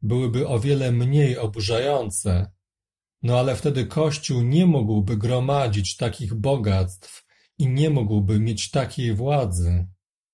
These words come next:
I jeszcze wiemy dobrze, że tego typu rzeczy dzieją się w Kościele nadal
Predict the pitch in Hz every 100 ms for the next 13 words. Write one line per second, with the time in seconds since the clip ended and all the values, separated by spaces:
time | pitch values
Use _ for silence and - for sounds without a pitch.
0 | _ _ _ _ _ _ _ _ _ _
1 | 135 139 110 92 - 107 101 92 123 151
2 | 143 143 156 120 98 101 90 113 - 151
3 | 123 120 110 123 107 123 127 120 101 110
4 | 123 113 - 110 - 117 90 - 117 110
5 | 113 123 107 98 92 92